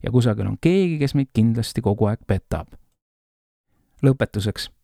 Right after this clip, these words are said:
ei tasu kuidagi ära unustada, et me oleme kõik selle maailma osad. Tsiteeritud Augustiinus rõhutab, et kristlased on nii maapealse linna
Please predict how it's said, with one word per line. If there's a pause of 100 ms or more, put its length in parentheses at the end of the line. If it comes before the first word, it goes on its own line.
(120)
ei
tasu
kuidagi
ära
unustada, (340)
et
me
oleme
kõik
selle
maailma
osad. (880)
Tsiteeritud
Augustiinus
rõhutab,
et
kristlased
on
nii
maapealse
linna